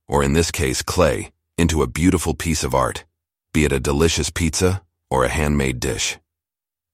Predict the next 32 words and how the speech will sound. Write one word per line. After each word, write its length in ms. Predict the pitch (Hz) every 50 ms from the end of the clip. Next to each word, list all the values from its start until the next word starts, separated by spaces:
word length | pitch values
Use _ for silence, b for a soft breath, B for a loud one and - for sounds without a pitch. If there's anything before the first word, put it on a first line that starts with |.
| _ _ _ _ _ _ _ _
I 140 | 92 110 120
found 320 | - - 123 113 107 90 -
pottery 340 | 98 113 110 107 98 90
to 80 | 85 85
be 160 | - 90 85
really 300 | 80 82 101 104 101 92
therapeutic 680 | - - 98 90 85 80 - - 101 98 82 71 -
and 140 | - 71 71
relaxing, 560 | 73 73 78 87 87 87 82 - - 67 62
you 80 | 62 60
know, 240 | 58 57 55 53 - - _ _ _ _ _ _ _
a 80 | 80
great 280 | 80 76 98 107 107 76
change 360 | - - 107 92 87 80 -
from 160 | - 80 76
the 80 | 71 65
bustling 520 | - 87 85 78 - 78 73 71 69 65
restaurant 520 | 69 78 78 - - - 73 69 65 - -
kitchen. 440 | - 90 82 - - 62 52 50 - - _ _ _ _ _ _ _ _ _ _ _ _ _ _ _ _ _ _ _ _ _ _ _ _ _ -
Just 220 | - 131 135 -
imagining 540 | 147 131 131 127 127 117 101 101 101 92 87
a 40 | 82
scenario 600 | - - 87 82 87 90 90 80 71 67 64 64
where 200 | 62 67 69 73
I'm 160 | 78 82 85
in 80 | 82 78
a 60 | 73
mess 380 | 76 78 82 82 78 - -
with 160 | 71 71 71 -
globs 340 | 82 82 80 80 80 73
of 140 | 78 71 -
clay 420 | - - 95 87 73 64 60 55